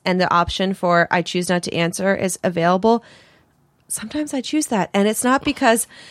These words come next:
like, I fully identify as female and that's my sex, my gender, my everything, but s-,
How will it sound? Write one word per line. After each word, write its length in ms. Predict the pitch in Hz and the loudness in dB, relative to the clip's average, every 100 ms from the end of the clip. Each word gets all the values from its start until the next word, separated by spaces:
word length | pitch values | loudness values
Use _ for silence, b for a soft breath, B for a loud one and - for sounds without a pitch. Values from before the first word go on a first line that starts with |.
| B B - | B B -2
like, 160 | 233 | 2
I 180 | 196 214 | 4 2
fully 360 | 208 226 226 233 | 2 2 4 4
identify 500 | 214 202 202 202 190 | 4 4 2 2 4
as 260 | 185 180 - | 4 0 -4
female 500 | 196 185 208 240 247 | -4 0 2 2 2
and 400 | 196 170 170 165 _ _ _ _ _ | 0 0 -4 -8 _ _ _ _ _
that's 480 | 180 170 - - - 175 - - | 2 2 -2 -12 -12 -20 -20 -2
my 240 | 185 175 | 2 2
sex, 520 | 175 - 180 180 - | 0 0 -2 -2 -8
my 140 | - 160 | -2 -2
gender, 400 | 165 180 185 180 | 0 0 0 0
my 160 | 175 | 2
everything, 500 | 165 170 196 226 240 | 2 0 -2 -2 0
but 140 | 220 190 | 0 -2
s-, 180 | - | -6